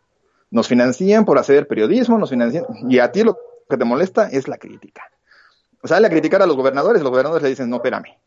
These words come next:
O sea, nosotros estamos haciendo la chamba de tal y cual manera, aquí no te metas". O sea, ya, ya no es tan fácil que impongan la agenda, y es, sí es muy sintomático, ¿no? Porque también por eso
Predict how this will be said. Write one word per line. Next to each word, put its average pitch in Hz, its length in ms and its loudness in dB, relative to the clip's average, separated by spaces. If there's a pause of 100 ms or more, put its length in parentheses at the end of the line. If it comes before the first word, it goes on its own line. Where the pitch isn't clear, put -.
O - 60 -20
sea, 113 140 -6
nosotros 151 360 -2
estamos 160 220 -4
haciendo 135 160 -2
la 110 80 0
chamba 123 240 -2
de 101 60 -2
tal 127 160 0
y 123 40 -4
cual 123 140 -2
manera, 170 580 2 (440)
aquí 123 180 -2
no 131 100 0
te 110 80 -4
metas". - 300 -16 (480)
O - 20 -20
sea, 135 120 0
ya, 165 260 2
ya 196 220 4
no 165 300 -2
es 302 200 -6
tan 175 180 -8
fácil 180 320 -8
que - 80 -12
impongan 127 380 -2
la 107 80 -4
agenda, 139 580 -2
y 131 280 -2 (1040)
es, 233 200 2
sí - 340 0
es 277 100 0
muy 269 160 2
sintomático, 214 680 -2
¿no? 214 160 -2
Porque 170 240 -2
también 185 340 0
por 262 160 2
eso 208 300 2